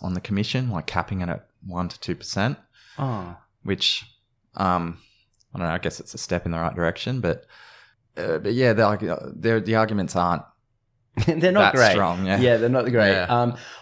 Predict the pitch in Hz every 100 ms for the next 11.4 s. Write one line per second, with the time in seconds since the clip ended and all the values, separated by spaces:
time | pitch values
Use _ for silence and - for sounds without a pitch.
0 | - 131 - - 285 95 123 120 156 190
1 | 247 123 117 113 113 110 107 101 95 -
2 | _ _ - - - 107 101 95 90 87
3 | 85 90 _ - 120 110 104 98 - 147
4 | 104 113 117 - 117 190 165 139 120 107
5 | 104 101 95 92 - 104 101 90 90 -
6 | 101 92 92 95 - - - _ - 113
7 | 101 107 - 98 98 90 - - - -
8 | _ _ _ _ - - 110 95 95 -
9 | 95 82 92 87 87 - - 87 82 -
10 | - - - 90 - - - 101 123 120
11 | 120 113 104 92